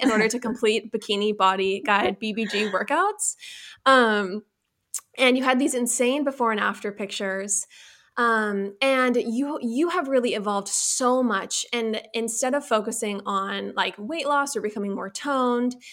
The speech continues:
now your focus is really on, like, science-based approaches, reason-based approaches to wellness, to transcendental meditation, to intuitive eating,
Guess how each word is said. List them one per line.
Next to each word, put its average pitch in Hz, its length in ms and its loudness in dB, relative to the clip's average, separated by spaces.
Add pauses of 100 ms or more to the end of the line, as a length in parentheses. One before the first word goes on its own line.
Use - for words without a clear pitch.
(280)
now 285 280 6
your 277 200 4
focus 202 720 -2
is 196 380 0
really 226 340 2
on, 190 380 -4
like, 190 180 -6
science-based 202 1160 -2
approaches, 202 880 -2 (180)
reason-based 240 640 -2
approaches 190 640 -8 (320)
to 214 180 -2
wellness, 240 800 0 (420)
to 196 540 2
transcendental 226 540 -2
meditation, 254 1000 -2
to 214 140 -4
intuitive 196 420 -4
eating, 247 560 0